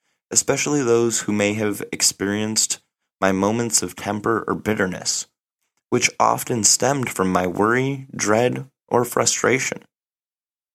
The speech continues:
The challenges that arise can reveal many things about my character. It can show holes in my defenses,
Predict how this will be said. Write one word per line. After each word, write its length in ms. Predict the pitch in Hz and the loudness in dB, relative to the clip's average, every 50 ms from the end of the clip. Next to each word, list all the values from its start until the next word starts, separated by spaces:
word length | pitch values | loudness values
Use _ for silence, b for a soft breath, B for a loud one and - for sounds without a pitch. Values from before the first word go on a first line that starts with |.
| _ _ _ _ _ _ _ _ _ _ _ _ _ _ _ _ _ _ _ _ _ _ _ _ _ _ _ _ _ _ _ | _ _ _ _ _ _ _ _ _ _ _ _ _ _ _ _ _ _ _ _ _ _ _ _ _ _ _ _ _ _ _
The 80 | - 104 | -2 0
challenges 640 | 107 - 127 127 135 143 151 151 - 151 147 143 - | 0 2 2 0 0 0 -2 -2 -2 -2 -2 -2 -2
that 140 | - 131 123 | 0 2 2
arise 760 | 113 101 95 95 92 95 98 98 98 98 101 98 98 - - | 2 4 4 4 4 4 4 4 2 2 0 2 0 0 0
can 240 | - - - 110 110 | -2 -4 -4 -2 -2
reveal 340 | 110 107 101 110 120 120 | 0 0 0 0 0 2
many 260 | 113 110 107 117 123 117 | 2 2 0 0 0 -2
things 420 | 113 - 104 107 107 101 98 - | -2 -2 -2 0 2 2 0 0
about 240 | 87 95 92 95 - | 2 2 0 0 0
my 120 | - 92 | -4 -6
character. 580 | - - 98 98 95 - - - - - - _ _ _ _ _ _ _ _ _ _ _ _ _ _ _ _ _ _ _ _ _ - | -2 0 0 0 0 0 -4 -8 -10 -10 -12 _ _ _ _ _ _ _ _ _ _ _ _ _ _ _ _ _ _ _ _ _ -10
It 140 | 104 101 | -8 -2
can 460 | - 123 117 117 107 104 104 101 92 - - | -2 0 0 0 0 -2 -4 -4 -8 -6 -4
show 300 | - - - 98 98 95 | -2 2 2 2 2 2
holes 500 | - - - 92 101 107 117 117 117 120 | 0 0 2 2 4 4 4 2 2 2
in 80 | 117 | 2
my 140 | 110 107 104 | 2 0 0
defenses, 960 | 95 98 90 - - 92 98 98 98 - - 107 104 104 104 - - - - | 0 -2 -4 -2 -2 -2 0 2 2 2 2 2 0 -2 0 0 0 0 -2